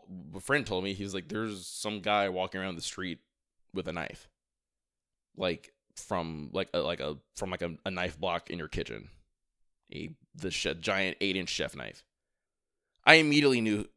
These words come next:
I immediately knew who it was. Um, just because, just, like, you, you kind of have a feeling, like, things going out the day, you're just like, they aren't, the, you know,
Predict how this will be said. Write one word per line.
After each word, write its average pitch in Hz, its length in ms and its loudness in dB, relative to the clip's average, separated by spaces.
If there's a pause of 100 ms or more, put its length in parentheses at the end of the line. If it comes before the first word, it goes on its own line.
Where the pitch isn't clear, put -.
(140)
I 135 100 8
immediately 113 380 6
knew 95 140 0
who 92 180 2
it 76 60 0
was. 80 460 -2 (140)
Um, 76 460 0 (920)
just 101 200 -2
because, 98 400 -2 (120)
just, 98 280 -2
like, 101 180 -6
you, 151 160 -12
you 170 160 -4
kind 214 180 4
of 202 120 2
have - 20 -2
a 131 60 -2
feeling, 110 260 -2
like, 98 140 -2
things 120 200 -4
going 113 140 0
out 104 100 0
the 92 60 -4
day, 92 220 -2
you're 92 140 -2
just 92 180 -6
like, 92 320 -4 (320)
they 120 220 -2
aren't, 117 300 -2
the, 113 200 -6 (220)
you 117 260 -8
know, 85 180 -6